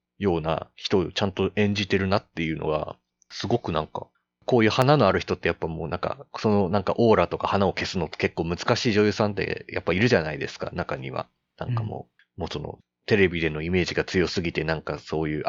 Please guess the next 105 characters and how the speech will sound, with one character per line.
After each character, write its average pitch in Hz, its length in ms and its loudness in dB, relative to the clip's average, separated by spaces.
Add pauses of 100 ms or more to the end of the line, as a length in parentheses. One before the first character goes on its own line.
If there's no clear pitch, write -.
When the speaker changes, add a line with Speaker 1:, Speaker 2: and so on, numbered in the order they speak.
(100)
Speaker 1:
明 101 80 4
る 92 140 4
い 92 60 2
イ - 20 0
メ 95 140 2
ー - 20 0
ジ - 100 -6
が 78 120 -6
抜 82 100 -4
け 87 160 0
な 82 140 2
い 82 100 0
よ 78 140 2
う 78 40 -4
な - 100 -8
人 - 220 -8
と - 140 -14
か、 - 260 -8 (420)
そ 165 120 2
れ 170 60 2
が 175 100 4
魅 131 100 4
力 131 220 4
の 120 60 0
人 117 180 2
も 85 60 0
も 80 100 -6
ち - 100 -2
ろ 80 80 0
ん - 20 -4
い 80 40 -2
る 82 120 -2
ん 71 60 -10
で - 80 -12
す - 100 -12
け - 120 -12
ど、 - 220 -16 (200)
け 165 100 -2
ど 107 140 2
今 156 260 -2
回 85 200 2
の 78 240 -2
有 80 100 2
村 - 160 -6
架 - 140 -10
純 78 180 -6
は 73 60 -6
そ 90 200 0
う 87 60 2
い 85 40 0
っ - 20 -8
た - 180 0
オ 90 140 4
ー - 20 0
ラ - 100 0
と - 140 -14
か - 60 -8
を - 180 -10 (160)
綺 - 140 2
麗 78 180 0
に 73 120 -10
消 92 120 -2
し - 140 -2
て 82 100 -2
て、 67 400 -8
ち - 120 -8
ょ - 0 -
っ - 20 -8
と 92 100 -4
役 95 220 2
者 143 160 2
と 147 100 2
し - 80 2
て 135 60 2
も 87 100 2
す - 160 -6
ご 95 120 0
く 90 140 -8
な - 120 -8
ん - 80 -14
か - 200 -6
有 87 100 -4
村 82 140 -4
架 - 160 -10
純 82 160 -4
す - 160 -6
ご 90 160 4
い 85 40 2
ぞ 82 240 -4
っ - 40 -20 (120)
て 73 100 -4
い 69 60 -4
う - 40 -10
の - 60 -12
は - 60 -14
ち - 80 -14
ょ - 80 -14
っ - 40 -20
と - 180 -12 (200)
思 80 200 -4
い 76 40 -4
ま - 120 -10
し - 60 -10
た - 120 -14
ね。 - 220 -20